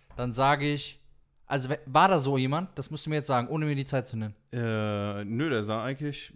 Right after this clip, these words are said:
Speaker 2: also ich würd mal sagen, so ein ganz normaler, äh, Kreisliga-
Speaker 1: Weil,
Speaker 2: Fußballer.
Speaker 1: weil wenn du dieses, die Öffnung hier hinten, das so öffnen kannst, dass es einfach nur durchläuft, schaffst du zwei Liter Bier in einer halben Minute. Oder zwanzig Sekunden. Aber so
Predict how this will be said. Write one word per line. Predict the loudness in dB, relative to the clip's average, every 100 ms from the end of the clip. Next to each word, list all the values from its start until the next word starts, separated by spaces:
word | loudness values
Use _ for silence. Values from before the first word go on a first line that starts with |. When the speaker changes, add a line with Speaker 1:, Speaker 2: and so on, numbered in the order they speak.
| -20 -8
Speaker 2:
also | -6 -4
ich | -6
würd | -6
mal | -6 -4
sagen, | -4 -2 -4
so | -6
ein | -6
ganz | -8 -6
normaler, | -4 -2 -2 -2 -4 -8 -10
äh, | -12
Kreisliga- | -8 -8 -6 -6 -4 -4 -6 -12 _ _ _ 4
Speaker 1:
Weil, | 6 8
Speaker 2:
Fußballer. | 6 4 4
Speaker 1:
weil | 4
wenn | 4 2
du |
dieses, | 0 0 0 -2 -6 -12 -12 -14
die | -8 -4 -2
Öffnung | -2 -2 0
hier | 2
hinten, | 2 0 -4 -4
das | -4 -4
so | -6 -6 -4
öffnen | -2 -2 -2 -2
kannst, | 0 0 -2
dass | -2
es | -2
einfach | 0
nur | 0 0
durchläuft, | 0 2 0 0 -6 -8
schaffst | 2 2 2
du | -2
zwei | 0 2 2
Liter | 2 0
Bier | 0 2 2
in | 2 0 -2 -6 -12 _ _ -6
einer | 0 2
halben | 2 2
Minute. | 0 -2 -4 -8 _ _ _ _ _ _ _ _ _ -4
Oder | 0 0
zwanzig | 2 0 0
Sekunden. | -4 -2 -2 -4 -8
Aber | -4 0 0
so | 2 0 0